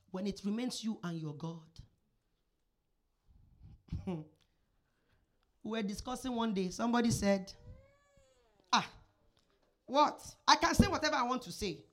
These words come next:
It's a matter of me going back to God and say, "Lord, forgive me." When she finished saying that, I, I was very young. And I didn't want to argue with her because she was very older than me. But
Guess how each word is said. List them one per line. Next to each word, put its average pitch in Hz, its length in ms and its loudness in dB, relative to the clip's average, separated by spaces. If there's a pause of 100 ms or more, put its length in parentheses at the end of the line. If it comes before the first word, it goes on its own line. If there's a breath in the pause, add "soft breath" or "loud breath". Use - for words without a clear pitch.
(640)
It's 220 140 -10
a 240 60 -4
matter 262 400 -2
of 214 160 -4
me 220 260 -2
going 214 220 0
back 185 200 -2
to 165 80 -10
God 160 240 -6
and 151 120 -8
say, 175 120 -12
"Lord, 175 400 -6 (440)
forgive 160 400 -8
me." 139 200 -10 (2000)
When 233 200 6
she - 140 2
finished 349 400 2
saying 277 260 2
that, - 280 2 (680)
I, 262 200 8
I 269 80 12
was 262 180 4
very 302 220 4
young. 202 360 0 (1000)
And 247 180 8
I 247 80 0
didn't 320 220 4
want 285 160 2
to 202 100 2
argue 214 260 0
with 185 160 -4
her 185 120 -2
because 180 440 -8
she - 80 -12
was 180 180 -4
very 208 200 -2
older 180 280 -4
than 147 220 -6
me. 147 200 -12
But 190 220 -8